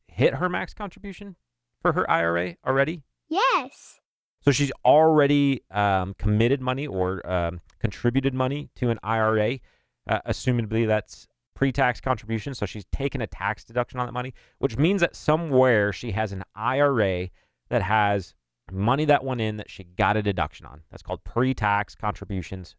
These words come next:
Speaker 1: to an I R A. Now, I'm gonna try to walk through, uh, as simple as possible, what a backdoor Roth is, how it works, and some of the pitfalls.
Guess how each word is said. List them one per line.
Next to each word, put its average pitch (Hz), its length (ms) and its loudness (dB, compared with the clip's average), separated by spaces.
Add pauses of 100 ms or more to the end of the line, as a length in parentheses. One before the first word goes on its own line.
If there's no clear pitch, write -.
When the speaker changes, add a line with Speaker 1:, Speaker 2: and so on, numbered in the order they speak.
(140)
Speaker 1:
to 110 200 0
an 104 160 0
I 90 180 -6
R 78 140 -10
A. 67 160 -16 (560)
Now, 107 380 2 (120)
I'm 107 60 -16
gonna 127 140 0
try 170 160 0
to 151 80 6
walk 160 300 4
through, 139 500 4 (100)
uh, 107 360 4
as 104 80 -4
simple 160 320 2
as 113 80 2
possible, 113 520 0 (140)
what 113 420 2
a 120 120 0
backdoor 110 520 0
Roth 101 280 2
is, 165 180 0
how 113 220 2
it 90 60 -2
works, 120 280 2
and 98 100 -10
some 110 200 -4
of 95 40 -4
the 87 60 -2
pitfalls. - 680 -2